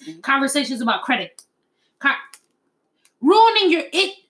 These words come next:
Speaker 2: it takes one thing to ruin your credit and so hard to get it back to where it needs to be.
Speaker 1: Can you repair your credit?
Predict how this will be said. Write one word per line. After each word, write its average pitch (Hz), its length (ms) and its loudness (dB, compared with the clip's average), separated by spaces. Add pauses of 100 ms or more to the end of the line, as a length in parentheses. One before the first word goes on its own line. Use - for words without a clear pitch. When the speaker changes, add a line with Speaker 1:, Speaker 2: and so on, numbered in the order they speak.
(340)
Speaker 2:
it 370 140 -4
takes 381 260 -2
one 320 200 0
thing 330 180 -2
to 302 60 -2
ruin 294 280 -2
your 277 80 -6
credit 247 320 -6
and 269 160 -4
so 302 460 4
hard 311 580 4
to 285 100 -2
get 247 280 -2
it 262 160 -4
back 277 260 -2
to 269 80 -8
where 262 180 -6
it 247 80 -8
needs 262 280 -10
to 233 80 -10
be. 254 280 -4 (140)
Speaker 1:
Can 262 220 0
you 359 160 4
repair 339 260 -2
your 349 180 -2
credit? 370 380 -8